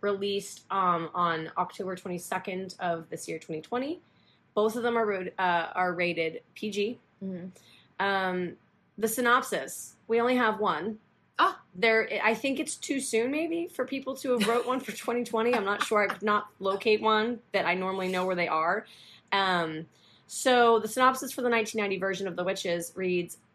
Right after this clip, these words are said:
Speaker 1: "A recently orphaned young boy is taken to a seaside hotel in England by his grandmother,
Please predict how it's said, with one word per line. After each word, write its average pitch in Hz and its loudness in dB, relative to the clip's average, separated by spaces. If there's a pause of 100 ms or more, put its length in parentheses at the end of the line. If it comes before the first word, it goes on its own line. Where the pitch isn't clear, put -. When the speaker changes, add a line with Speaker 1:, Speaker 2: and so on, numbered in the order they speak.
Speaker 1:
"A 190 0
recently 254 -2
orphaned 208 0
young 185 0
boy 165 0
is 170 -8
taken 196 -4
to - -6
a 175 -4
seaside 233 -2
hotel 208 0
in 175 -2
England 160 -4 (360)
by 165 0
his 202 -2
grandmother, 170 0